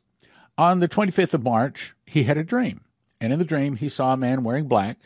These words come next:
that came to him and had a fifty dollar bill in his hand, and he tore off one-third of it. Then people started handing him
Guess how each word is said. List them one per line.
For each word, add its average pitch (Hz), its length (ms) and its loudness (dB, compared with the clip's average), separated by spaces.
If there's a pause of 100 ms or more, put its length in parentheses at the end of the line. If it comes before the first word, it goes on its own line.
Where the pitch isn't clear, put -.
(520)
that 143 140 -2
came 147 280 0
to 131 120 0
him 135 180 0
and 117 80 -6
had 135 160 0
a 120 60 -6
fifty 139 260 -2
dollar 156 240 4
bill 123 200 0
in 98 60 -2
his 90 140 -6
hand, 104 360 -6 (360)
and 117 160 -4
he 131 140 0
tore 160 360 2
off 127 280 6 (140)
one-third 120 680 -2
of 85 140 -8
it. - 240 -20 (840)
Then 135 520 0
people 147 280 -2
started 131 400 -2
handing 123 400 -4
him 131 260 -4